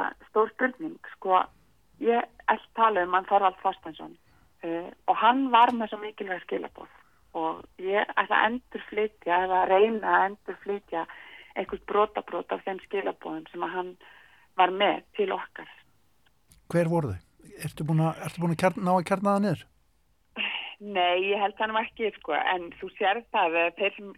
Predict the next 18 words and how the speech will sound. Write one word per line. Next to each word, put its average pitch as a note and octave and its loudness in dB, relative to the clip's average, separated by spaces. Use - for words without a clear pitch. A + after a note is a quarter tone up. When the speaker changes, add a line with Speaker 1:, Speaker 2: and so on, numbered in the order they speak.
Speaker 1:
lesa G3+ -4
yfir G#3+ -6
dagskrána E3+ -4
og E3+ -4
sjá G3+ -2
hvað A3 0
erindin A3 -4
heita, A#3 -2
að F#3 4
þá F#3+ 4
eru A3 2
kannski - -8
skilaboðin A#3+ -4
svolítið G#3 -6
í A3 -8
því F#3 -6
að F3+ -8
hann G3 -10